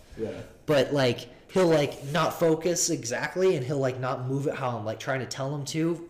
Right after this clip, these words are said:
Speaker 2: Like, 'cause he's done these things before. He knows what to do. He knows, like, what I'm asking him. But, 'cause, I mean, Reza's probably the car I've shot the most,
Speaker 1: Mm-hmm.
Speaker 2: but, like, not even close.
Speaker 1: It's like the unofficial Jake Woods car.
Speaker 2: Yeah. Yeah.
Speaker 1: On
Speaker 2: So,
Speaker 1: the page, yeah.
Speaker 2: it's,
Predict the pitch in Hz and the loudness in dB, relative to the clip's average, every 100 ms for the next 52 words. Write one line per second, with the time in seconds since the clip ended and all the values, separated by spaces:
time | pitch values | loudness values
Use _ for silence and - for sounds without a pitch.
0 | - 139 135 - - 190 220 165 196 214 | -8 -4 -4 -4 -2 0 2 2 2 2
1 | 208 165 - 175 156 135 127 139 117 160 | 0 -2 -2 -2 -4 -6 -6 -6 -4 -2
2 | 165 208 170 156 - 117 127 113 - - | 2 2 2 -2 -2 -8 -6 -6 -6 -16
3 | _ _ _ - 151 165 175 156 131 139 | _ _ _ -6 0 2 2 0 0 -2
4 | 127 120 135 - 120 107 95 - _ _ | -2 -2 -4 -4 -6 -10 -12 -16 _ _
5 | _ - - - - _ - 107 - - | _ -20 -20 -20 -20 _ -8 -8 -8 -4
6 | 165 160 139 135 - - 139 160 143 - | -2 -2 -4 -8 -18 -8 -2 0 -2 -4
7 | 123 113 98 113 107 101 113 - 87 87 | -6 -6 -6 -4 -4 -4 -8 -10 -12 -12
8 | 92 - - - - 117 95 101 - - | -12 -14 -18 -16 -10 -8 -6 -8 -10 -20
9 | _ _ - 117 110 101 92 92 - 92 | _ _ -14 -10 -8 -8 -10 -12 -8 -8
10 | 90 - - - - 135 - 123 127 117 | -6 -6 -6 -6 -6 -6 -6 -8 -6 -6
11 | 120 - 107 110 110 104 107 107 - - | -8 -8 -8 -8 -10 -8 -6 -6 -6 -10
12 | - 208 185 - - - - - _ - | -4 0 0 -2 -10 -20 -20 -20 _ -8
13 | 135 87 - - - 104 147 131 120 - | -6 -6 -10 -20 -10 -6 -2 -2 -2 -4
14 | - - 104 95 - 139 - - | -10 -16 -18 -12 -6 -2 0 -2